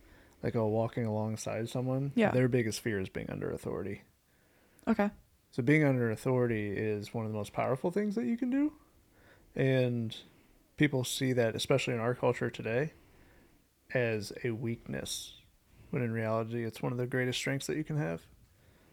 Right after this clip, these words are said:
Speaker 1: is be under the right authority. I'm not saying she's under my authority.
Speaker 2: Yes, yeah, no. I,
Speaker 1: But
Speaker 2: I understand what you're
Speaker 1: but my,
Speaker 2: saying.
Speaker 1: but my point is, like, ah, independent. Like, you don't wanna be independent. You wanna be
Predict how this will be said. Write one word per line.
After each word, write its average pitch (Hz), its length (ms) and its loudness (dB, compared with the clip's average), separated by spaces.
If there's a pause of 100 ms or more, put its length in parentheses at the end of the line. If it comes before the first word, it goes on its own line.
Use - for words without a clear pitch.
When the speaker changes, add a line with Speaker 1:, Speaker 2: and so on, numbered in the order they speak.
Speaker 1:
is 139 140 -6
be 143 100 4
under 127 160 2
the 127 100 0
right 131 200 4
authority. 156 460 -2 (280)
I'm 123 80 0
not 139 140 2
saying 120 220 -2
she's 127 200 -2
under 117 180 0
my 107 200 -2
authority. - 560 -10
Speaker 2:
Yes, 214 480 6
yeah, - 180 0
no. 160 300 0 (440)
I, 180 240 8
Speaker 1:
But - 60 0
Speaker 2:
I 175 40 6
understand 160 300 2
what - 60 -2
you're 147 80 8
Speaker 1:
but 135 60 8
my, 120 80 4
Speaker 2:
saying. 123 100 0
Speaker 1:
but 139 160 8
my 117 120 4
point 139 340 4
is, 113 100 0
like, 104 160 -2
ah, 208 300 8
independent. 190 640 4
Like, 123 240 -4
you 156 60 4
don't 220 80 8
wanna 233 120 6
be 180 160 6
independent. 123 440 2
You - 60 -2
wanna 131 120 2
be 120 120 2